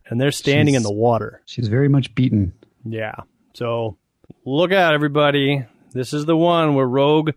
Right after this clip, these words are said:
Speaker 1: goes rogue.
Speaker 2: That's right. We've been waiting for this.
Speaker 1: Yeah.
Speaker 2: 'Cause, like, Rogue is, uh, you know, she's, she's a Brotherhood
Speaker 1: Mm.
Speaker 2: agent.
Speaker 1: Mm-hmm. Mm-hmm. She's on orders from the Blob to kill Storm.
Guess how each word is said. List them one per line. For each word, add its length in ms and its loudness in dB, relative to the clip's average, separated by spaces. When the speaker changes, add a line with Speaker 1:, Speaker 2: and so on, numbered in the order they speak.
Speaker 1:
goes 340 0
rogue. 540 2
Speaker 2:
That's 140 -10
right. 160 0
We've 140 2
been 160 2
waiting 260 2
for 160 -6
this. 340 -6
Speaker 1:
Yeah. 460 -4
Speaker 2:
'Cause, 160 -2
like, 260 -2
Rogue 360 0
is, 220 0
uh, 460 0
you 140 0
know, 300 2
she's, 520 0
she's 220 0
a 60 0
Brotherhood 800 0
Speaker 1:
Mm. 280 2
Speaker 2:
agent. 360 0
Speaker 1:
Mm-hmm. 340 -8
Mm-hmm. 280 -10
She's 180 -4
on 160 2
orders 360 2
from 160 2
the 80 0
Blob 560 0
to 60 -6
kill 260 0
Storm. 500 0